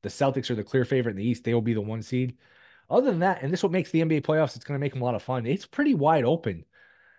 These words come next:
I, uh, like I said, we have three teams that can definitely win it. After that, you get a bunch of these teams like,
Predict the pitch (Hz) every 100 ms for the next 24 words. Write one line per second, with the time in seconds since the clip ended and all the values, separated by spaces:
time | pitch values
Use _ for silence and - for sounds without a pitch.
0 | _ - 120 - 110 113 135 147 143 127
1 | 120 - 147 170 180 156 151 135 139 143
2 | 147 120 135 156 143 247 - 131 151 139
3 | - 117 117 170 190 123 151 - 131 117
4 | - - 151 123 87 98 123 139 101 -